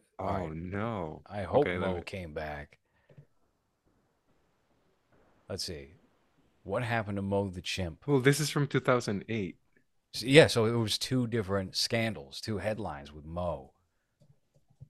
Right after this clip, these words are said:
Speaker 1: Mo the Chimp. <laughs> There's no updates. Two thousand nine. Oh, tw-, no. Yeah, two thousand nine.
Speaker 2: Is
Speaker 1: Exotic
Speaker 2: Mo
Speaker 1: animal
Speaker 2: alive?
Speaker 1: trackers.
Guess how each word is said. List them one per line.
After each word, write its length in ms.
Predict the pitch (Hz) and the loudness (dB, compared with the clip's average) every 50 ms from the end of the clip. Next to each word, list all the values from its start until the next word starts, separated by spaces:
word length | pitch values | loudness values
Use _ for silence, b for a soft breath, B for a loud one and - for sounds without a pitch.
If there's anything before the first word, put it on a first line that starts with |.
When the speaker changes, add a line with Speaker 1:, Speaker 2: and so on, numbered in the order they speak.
| - _ _ _ _ _ _ _ _ - 98 | -20 _ _ _ _ _ _ _ _ -16 -14
Speaker 1:
Mo 440 | 98 92 92 98 107 117 123 127 | -10 -10 -8 -8 -6 -6 -6 -6
the 140 | 127 135 135 | -6 -6 -6
Chimp. 580 | 135 - - - 90 85 78 80 - - - - - _ _ _ _ _ _ _ _ - | -6 -6 -4 -4 -4 -4 -6 -8 -12 -16 -20 -20 -20 _ _ _ _ _ _ _ _ -10
<laughs> 1600 | - - - - - - - - - _ _ _ _ _ _ - - - - - - - - - - _ _ _ _ _ _ | -8 -8 -8 -10 -12 -14 -16 -20 -20 _ _ _ _ _ _ -20 -20 -20 -20 -20 -20 -20 -20 -20 -20 _ _ _ _ _ _
There's 180 | 123 131 143 - | 0 0 4 6
no 240 | 185 175 151 190 208 | 8 10 10 10 8
updates. 540 | - - 101 90 87 95 - - - - - - - | 8 6 4 4 4 2 -2 -6 -10 -10 -12 -4 -2
Two 100 | - 123 | 4 8
thousand 320 | 143 139 - 139 123 123 | 8 8 8 8 6 8
nine. 440 | 135 147 147 143 143 143 139 143 - - _ _ _ _ | 8 6 8 6 6 6 4 2 0 -4 _ _ _ _
Oh, 240 | 147 160 143 104 101 | 12 12 12 12 10
tw-, 320 | - - - 123 123 120 117 | 4 0 0 2 2 2 4
no. 280 | 117 120 135 147 147 - _ _ _ - | 4 4 4 4 2 -2 _ _ _ 2
Yeah, 160 | 127 143 156 - - | 4 4 4 0 -2
two 120 | - 123 117 | -4 -2 0
thousand 340 | - 120 117 - 120 120 | 2 2 2 2 2 2
nine. 560 | 120 123 127 127 127 127 127 127 127 127 120 - - _ _ _ _ _ _ _ _ _ _ _ _ _ _ _ _ _ _ _ _ _ | 2 2 2 2 2 2 2 0 0 -2 -4 -6 -12 _ _ _ _ _ _ _ _ _ _ _ _ _ _ _ _ _ _ _ _ _
Speaker 2:
Is 140 | 123 117 107 | -2 0 4
Speaker 1:
Exotic 200 | - 123 117 110 | 6 6 10 10
Speaker 2:
Mo 60 | 117 120 120 | 10 10 10
Speaker 1:
animal 140 | 110 104 120 | 8 8 8
Speaker 2:
alive? 360 | 120 107 107 107 98 78 76 | 8 8 8 8 6 4 2
Speaker 1:
trackers. 680 | - - - 131 120 123 - - 123 120 117 - - - | 0 0 4 4 4 4 4 0 0 -2 -2 -6 -10 -16